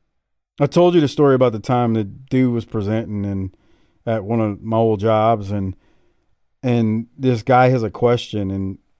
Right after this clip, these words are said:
he asks the question, and the minute he stops, or the second he stops, he's falling asleep. He's, his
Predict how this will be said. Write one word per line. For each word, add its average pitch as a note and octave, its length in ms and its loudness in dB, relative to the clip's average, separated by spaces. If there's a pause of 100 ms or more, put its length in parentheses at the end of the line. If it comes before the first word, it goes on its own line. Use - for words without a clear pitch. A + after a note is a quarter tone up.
(120)
he - 400 -10
asks D3 360 0
the C#3 100 -4
question, A#2 760 -2
and A#2 220 -2
the A2+ 60 -2
minute B2+ 460 0
he C3+ 140 -4
stops, - 640 -4
or C3+ 120 -2
the A#2 100 0
second F3+ 600 -2
he A#2 120 -4
stops, A2 640 -4 (540)
he's - 260 -4
falling C#3 560 2
asleep. A#2 560 -4
He's, A2+ 300 -4 (240)
his A2+ 420 -8